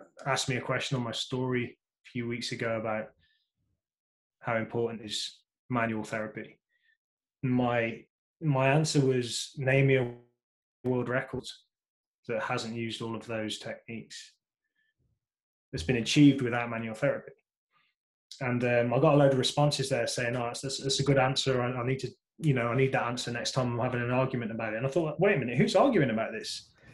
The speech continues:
Like, from my perspective, being completely in performance sport for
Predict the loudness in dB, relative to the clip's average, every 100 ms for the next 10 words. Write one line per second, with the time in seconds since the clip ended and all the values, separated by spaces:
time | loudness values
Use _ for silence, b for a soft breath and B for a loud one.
0 | b b _ 2 6 8 8 6 4 4
1 | 2 4 2 2 0 -4 4 6 6 2
2 | -4 4 4 8 6 6 0 0 0 -2
3 | -4 -2 -2 -4 -6 -2 0 0